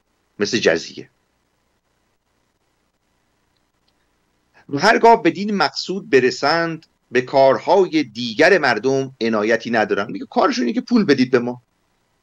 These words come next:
به ما باج بدید دیگه، حالا کاری نداریم تو از کجا پول در میاری، از کجا میگیری. در زمان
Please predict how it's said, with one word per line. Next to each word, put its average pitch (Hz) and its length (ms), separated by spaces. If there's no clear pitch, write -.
به 135 80
ما 180 120
باج 165 300
بدید 113 220
دیگه، 220 180
حالا 226 140
کاری 220 220
نداریم 226 360
تو 180 100
از 170 160
کجا 143 220
پول 135 240
در 127 200
میاری، 117 400
از 123 120
کجا 131 280
میگیری. 117 580
در 110 140
زمان 143 560